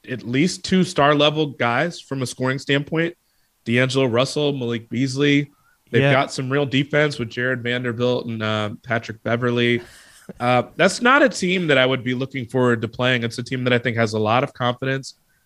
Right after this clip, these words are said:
Speaker 1: that went down to the wire last night with Dallas in a game that had real, um, implications for seeding and everything. But, um, really, you know, since the All-Star break, arguably the hottest team in the league in Minnesota. So, uh,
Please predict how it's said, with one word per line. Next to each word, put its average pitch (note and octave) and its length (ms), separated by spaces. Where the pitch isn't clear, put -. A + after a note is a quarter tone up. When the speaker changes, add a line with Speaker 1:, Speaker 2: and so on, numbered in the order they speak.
Speaker 1:
that A#2 220
went B2 200
down A#2+ 260
to C#3 80
the B2 80
wire B2 260
last A#2+ 260
night A2+ 180
with A#2+ 120
Dallas A2+ 440
in A2+ 80
a G#2+ 40
game A#2 340
that A2 160
had C3 320
real, B2 500
um, A2+ 560
implications B2+ 640
for - 140
seeding B2 400
and C3+ 80
everything. C#3+ 500
But, A2+ 260
um, A2+ 340
really, D3+ 500
you D3 80
know, C3 260
since D3 320
the C#3 80
All-Star C#3+ 320
break, B2 240
arguably B2+ 420
the A#2+ 80
hottest B2 380
team B2 380
in B2+ 120
the A#2 100
league B2 320
in A#2+ 240
Minnesota. B2 460
So, A#2 340
uh, C3+ 380